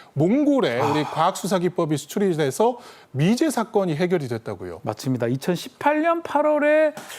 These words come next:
Speaker 2: 몽골의 어느 주에서 어떤 여-, 여자-, 여자아이가 십삼 세 소년인데요. 어, 실종했던 사건이 있었는데요.
Speaker 1: 예.
Speaker 2: 아주 대규모 수사를 했음에도 불구하고 찾지를 못하고 결국 미제 사건이 돼서
Speaker 1: 음.
Speaker 2: 오 년의 세월이 흘렀습니다.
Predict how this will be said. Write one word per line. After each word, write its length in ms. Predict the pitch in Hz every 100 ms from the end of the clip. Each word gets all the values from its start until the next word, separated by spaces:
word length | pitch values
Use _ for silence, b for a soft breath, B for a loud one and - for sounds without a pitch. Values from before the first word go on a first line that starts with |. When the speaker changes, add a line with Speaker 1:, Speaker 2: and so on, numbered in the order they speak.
| -
Speaker 2:
몽골의 640 | 139 135 233 262 302 285 226
어느 220 | 202 190
주에서 680 | - 220 165 - 139 127 143
어떤 420 | - 151 139 120
여-, 180 | 127 147
여자-, 280 | 143 143 -
여자아이가 600 | 143 143 156 160 123 117
십삼 320 | 117 - 170 151
세 20 |
소년인데요. 880 | 175 170 151 113 110 107 135 214 233 B B B B
어, 140 | - -
실종했던 600 | - 294 - 370 294 -
사건이 380 | 151 139 - 127
있었는데요. 500 | 135 131 110 104 117 110
Speaker 1:
예. 280 | 92 101 143 B -
Speaker 2:
아주 320 | 123 226 285 -
대규모 680 | 151 175 202 254 196 175 180 -
수사를 240 | 220 196
했음에도 340 | 185 180 190 135
불구하고 560 | 139 135 127 131 196 B B
찾지를 400 | - 220 - 220
못하고 560 | 143 120 147 120 123 120 B B
결국 300 | - 180 233
미제 200 | 151 143
사건이 320 | 196 208 233 143
돼서 220 | 120 127
Speaker 1:
음. 40 |
Speaker 2:
오 140 | 139 196
년의 260 | 269 269 190
세월이 260 | 180 147
흘렀습니다. 600 | 147 208 - 113 110 147